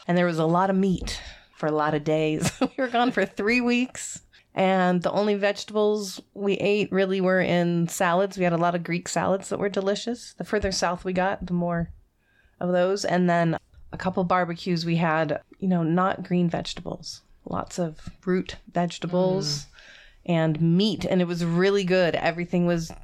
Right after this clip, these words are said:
Speaker 1: delicious.
Speaker 2: And seafood too, right?
Speaker 1: Yes, sorry. And a lot of seafood, um, especially, yeah, once we hit the coast, there was a lot of seafood, uh, shrimp and a lot of shellfish, which I'm not big on the shellfish, but the shrimp were amazing. There was sea bass that was amazing. Everywhere we ate, the sea bass was really, really good.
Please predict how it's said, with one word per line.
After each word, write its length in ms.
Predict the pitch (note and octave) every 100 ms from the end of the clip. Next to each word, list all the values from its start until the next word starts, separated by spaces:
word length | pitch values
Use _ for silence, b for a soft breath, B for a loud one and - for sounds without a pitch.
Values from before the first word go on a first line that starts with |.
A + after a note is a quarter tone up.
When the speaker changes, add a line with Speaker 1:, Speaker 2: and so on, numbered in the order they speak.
| - F#3 F3
Speaker 1:
delicious. 640 | G3+ - A3+ B3+ - - -
Speaker 2:
And 140 | F3+
seafood 480 | E3+ C#4+ C4+ E3+ D3
too, 220 | C#3+ G3+ C#3+
right? 220 | C#3 D3
Speaker 1:
Yes, 260 | A3+ F3 -
sorry. 260 | G3 E3+ D3+
And 140 | F#3
a 40 |
lot 220 | F#3 F3 F3
of 60 |
seafood, 460 | - D#3 - - -
um, 180 | D#3 D3
especially, 440 | - E3 - D#3 -
yeah, 180 | D#3 C#3+
once 220 | E3+ F3
we 80 | G3
hit 140 | E3
the 60 | E3
coast, 340 | E3 D3 -
there 100 | E3
was 120 | E3
a 40 | D#3+
lot 220 | D3+ D3
of 60 |
seafood, 540 | - D3 C#3+ D3 D3 D#3
uh, 240 | F3+ D3 C3+
shrimp 640 | - - F#3 E3+ D#3+ - -
and 220 | D3+ D3
a 60 | E3+
lot 140 | F#3+
of 60 | G3
shellfish, 540 | G#3 F#3+ G#3 G3 -
which 160 | F3 E3+
I'm 180 | E3 E3
not 320 | D#3+ F3 -
big 220 | F#3 F3+
on 180 | F3 F3
the 60 |
shellfish, 480 | E3+ G3+ G3 G#3+ G3+
but 120 | -
the 80 | D#3
shrimp 360 | D#3 - F#3+ F3+
were 120 | E3+
amazing. 720 | E3 F3 F3+ F3+ F3+ F3+ F3
There 100 | E3
was 120 | D3 -
sea 240 | - G3+
bass 340 | F#3 E3+ E3 -
that 80 | -
was 120 | F3
amazing. 640 | E3+ D#3+ E3 E3 D#3+ D#3
Everywhere 360 | D#3+ D#3+ D#3+ D#3+
we 100 | D#3
ate, 180 | D#3 D3
the 80 | D#3+
sea 180 | E3
bass 300 | D#3 E3 -
was 160 | D#3+ E3
really, 300 | D#3+ D#3+ D#3
really 200 | D3+ D3+
good. 380 | D3+ D3+ D#3